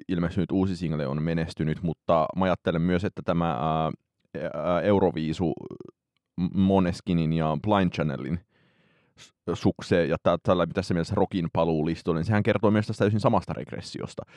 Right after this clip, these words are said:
Ehkä tässä myös niin kuin, ää, räppipuolella, ää,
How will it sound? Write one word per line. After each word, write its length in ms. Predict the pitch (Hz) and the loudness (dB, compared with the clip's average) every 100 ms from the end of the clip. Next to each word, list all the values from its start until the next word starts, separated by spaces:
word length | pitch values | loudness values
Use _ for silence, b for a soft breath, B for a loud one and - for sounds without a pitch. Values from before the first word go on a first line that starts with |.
| B | B
Ehkä 220 | 113 104 107 | 0 2 2
tässä 200 | 98 98 | 0 2
myös 180 | 98 | 2
niin 160 | 101 92 | 2 2
kuin, 120 | 95 | 2
ää, 80 | 71 85 85 85 78 65 78 | 2 2 4 2 2 2 2
räppipuolella, 800 | 107 - - 90 85 82 80 78 | 0 0 0 2 2 2 0 0
ää, 480 | - _ - - | -2 _ -16 -14